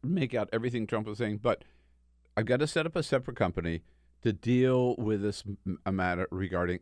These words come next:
our friend David. Here's what I, uh, here's an important thing I think to note there. Donald Trump knows exactly what he's talking about. He doesn't say, "About what?" He doesn't say, "David who?" Right? He doesn't say, "Why are we even talking about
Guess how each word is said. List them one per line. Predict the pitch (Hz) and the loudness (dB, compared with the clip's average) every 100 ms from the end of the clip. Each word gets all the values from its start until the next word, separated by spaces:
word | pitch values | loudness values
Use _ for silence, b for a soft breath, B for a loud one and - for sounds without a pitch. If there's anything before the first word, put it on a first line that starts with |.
| - | 0
our | 95 98 | 0 0
friend | - 98 90 | -2 -2 -2
David. | 80 80 - - _ _ _ - | 0 -2 -2 -12 _ _ _ -2
Here's | 202 | -2
what | 190 151 | 0 -2
I, | - | -2
uh, | 120 | -2
here's | 120 143 | -2 -4
an | 139 | -2
important | 113 117 113 101 | -2 -2 -2 -2
thing | 107 | -4
I | 104 | -4
think | - 107 | -4 -4
to | 98 | -2
note | 98 95 | -2 -2
there. | 107 104 b b b _ | -2 -4 b b b _
Donald | 143 208 - | -2 0 -2
Trump | 131 | -4
knows | 107 98 87 | -2 -2 -2
exactly | 78 87 85 85 | -4 -4 -4 -6
what | 73 | -6
he's | 69 - | -8 -6
talking | 80 73 | -6 -6
about. | 65 62 - _ _ _ _ _ _ | -10 -12 -14 _ _ _ _ _ _
He | 151 | -2
doesn't | 175 175 160 | -2 -2 -6
say, | - 135 120 113 - _ _ _ - | -2 0 0 -2 -6 _ _ _ -4
"About | 110 117 - | 0 -2 0
what?" | 101 131 - - _ _ _ _ _ _ _ _ _ _ _ - | 0 -2 -4 -18 _ _ _ _ _ _ _ _ _ _ _ -4
He | 151 | 0
doesn't | 170 151 | 0 0
say, | 127 | -2
"David | 95 117 117 107 | 0 0 0 -2
who?" | 98 117 95 - - - _ _ _ _ _ _ | 0 0 0 -4 -14 -20 _ _ _ _ _ _
Right? | 92 95 - _ _ _ _ _ | -2 0 -4 _ _ _ _ _
He | 127 | 0
doesn't | 160 156 135 | 0 0 -2
say, | 139 | -2
"Why | - 90 107 143 | -2 -2 0 2
are | 151 | 2
we | 131 | 2
even | 117 107 110 | 0 0 0
talking | 120 110 117 98 | 0 0 0 -4
about | 82 87 82 | -2 -2 -2